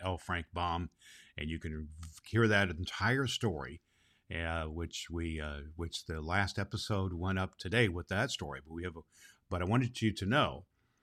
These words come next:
that tomorrow on Christmas Eve, we have a wonderful, wonderful story that we're gonna be telling. And I want you to be here with us for that.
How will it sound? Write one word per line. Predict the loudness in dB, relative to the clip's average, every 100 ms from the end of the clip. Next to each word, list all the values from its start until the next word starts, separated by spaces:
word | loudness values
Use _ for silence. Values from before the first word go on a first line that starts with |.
| _ _ -20 _
that | 4 8 8 6 _ _ _ _ _ _ _ _ _ _
tomorrow | -4 4 10 10 10 6 0
on | -2
Christmas | 2 2 4 4 6
Eve, | 8 6 4 -4 -8 -12 _ _ _ 0
we | 4
have | 6 6
a | 4
wonderful, | 4 6 4 4 2
wonderful | 6 6 4 0
story | -4 0 0 0
that | 0
we're | 0
gonna | 0
be | 0
telling. | 2 0 0 -2 -6 -4 -4 -4 _ _ -12
And | -8
I |
want | -4 -4 -4
you |
to | -2
be | 2 6
here | 8
with | 8 6 4
us | 4 0 -2 _
for | 4
that. | 10 10 10